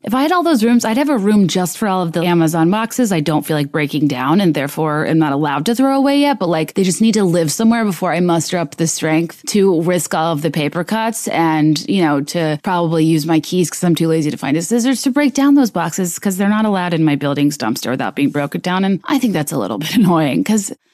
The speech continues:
I just, I don't know. You know what I mean? Like, broke down boxes are really harder to carry 'cause their size. I can't fully wrap my arm. I, anyways, it's not important.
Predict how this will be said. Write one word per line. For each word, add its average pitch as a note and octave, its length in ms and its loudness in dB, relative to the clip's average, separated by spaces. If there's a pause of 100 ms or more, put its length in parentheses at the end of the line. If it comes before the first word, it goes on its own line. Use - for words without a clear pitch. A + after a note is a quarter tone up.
(140)
I A#3 80 -2
just, A3 200 -4
I B3 120 0
don't G#3+ 160 2
know. - 60 0
You B3+ 120 4
know D#4 60 4
what F4+ 120 2
I E4+ 80 2
mean? C#4 180 6
Like, A#3+ 160 2
broke A#3 240 -2
down A3+ 160 0
boxes F#3+ 340 -2
are F3 60 0
really F#3 240 0
harder F3 220 0
to E3 100 -2
carry F#3+ 240 -2
'cause E3+ 140 -4
their C#3 160 -2
size. A#3 460 -2
I G3 60 0
can't F#3+ 280 -4
fully F#3 240 -2
wrap F3 220 -2
my F#3 160 4
arm. - 340 -2
I, - 180 -6
anyways, - 560 -6
it's - 140 -16
not F#2+ 100 -8
important. - 400 -8